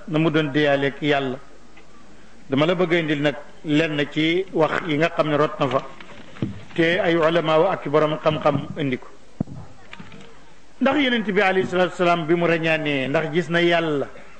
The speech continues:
Kooku question la. Am na ci ulama yi, soxnaam Aïcha nee na Yonent bi gisul Yàlla. Nee na, "Man haddasakum anna Muhammad ra'a rabbahu faqad kadab."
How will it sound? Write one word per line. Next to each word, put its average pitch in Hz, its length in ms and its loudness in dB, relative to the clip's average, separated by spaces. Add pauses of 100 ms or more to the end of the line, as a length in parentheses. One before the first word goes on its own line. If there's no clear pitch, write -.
(1300)
Kooku 139 260 0
question 170 460 2
la. 190 100 -6 (1800)
Am 208 160 4
na 240 120 4
ci 247 80 2
ulama 202 380 4 (100)
yi, 214 200 0
soxnaam 196 420 2
Aïcha 180 600 4 (1120)
nee 175 140 2
na 185 80 2
Yonent 175 300 2
bi 151 220 -2
gisul 147 280 -2
Yàlla. 131 260 2 (1080)
Nee 170 120 4
na, 190 280 2
"Man 180 200 2
haddasakum 175 600 0
anna 170 220 4
Muhammad 165 480 2
ra'a 175 300 6
rabbahu 151 360 4
faqad 147 300 0
kadab." 165 260 2